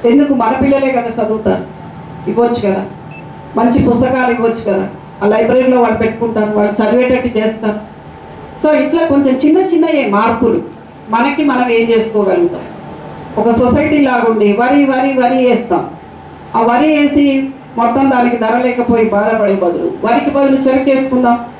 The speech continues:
మనమే అక్కడే ఒక చిన్న పెద్ద షుగర్ ఫ్యాక్టరీ పెట్టమని నేను అనను, బెల్లం ఫ్యాక్టరీ పెట్టుకుందాం. షుగర్లోంచి వచ్చే ఇథాలియం, ఇంకా పెట్రోల్ ప్రొడక్ట్స్ వస్తాయి,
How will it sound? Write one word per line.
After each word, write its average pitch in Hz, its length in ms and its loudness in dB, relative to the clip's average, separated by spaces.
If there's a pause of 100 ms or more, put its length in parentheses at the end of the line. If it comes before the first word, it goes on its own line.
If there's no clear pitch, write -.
(320)
మనమే 262 360 2
అక్కడే 269 640 0 (220)
ఒక 226 100 -2
చిన్న 254 440 4 (120)
పెద్ద 269 560 0
షుగర్ 262 260 2
ఫ్యాక్టరీ 269 320 0
పెట్టమని 254 440 2
నేను 214 200 2
అనను, 214 260 0 (680)
బెల్లం 220 360 2
ఫ్యాక్టరీ 269 360 0
పెట్టుకుందాం. 277 560 0 (680)
షుగర్లోంచి 254 600 2
వచ్చే 247 200 0 (120)
ఇథాలియం, 247 420 2 (760)
ఇంకా 240 180 4 (260)
పెట్రోల్ 262 380 2
ప్రొడక్ట్స్ 269 380 0
వస్తాయి, - 260 -4